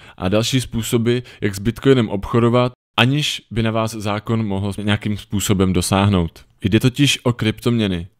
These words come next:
které jsou zašifrovány tak, že pokud nechcete, aby o nich někdo věděl, že je vlastníte, tak se to prostě nikdo nedozví.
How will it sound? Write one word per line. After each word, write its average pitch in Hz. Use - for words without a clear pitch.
které 123
jsou 131
zašifrovány 123
tak, 104
že 110
pokud 131
nechcete, 113
aby 95
o 110
nich 110
někdo 107
věděl, 110
že 107
je 110
vlastníte, 123
tak -
se 139
to 135
prostě 107
nikdo 90
nedozví. 92